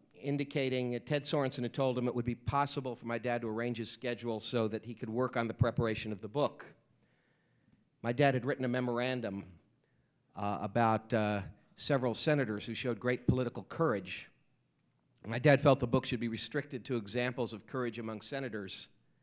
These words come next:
Kennedy says, "I thought your memorandum was excellent and should prove most beneficial. I'll be in touch with you. Look forward to seeing you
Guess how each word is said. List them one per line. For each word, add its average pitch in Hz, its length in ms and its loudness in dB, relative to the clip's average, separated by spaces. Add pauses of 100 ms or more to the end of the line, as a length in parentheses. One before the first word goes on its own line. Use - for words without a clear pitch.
(1080)
Kennedy 135 300 2
says, 120 240 0
"I 123 60 0
thought 127 260 2
your 120 100 2
memorandum 120 460 2
was 110 160 -4
excellent 117 480 -4
and 110 100 -10
should 113 200 -12
prove 120 260 -6
most 113 280 -6
beneficial. 113 680 -4 (640)
I'll 107 120 -6
be 107 180 -4
in 107 100 -4
touch 139 260 -2
with 127 180 -4
you. 120 200 -2
Look 110 200 -6
forward 117 240 0
to 98 60 -4
seeing 117 280 0
you 104 300 0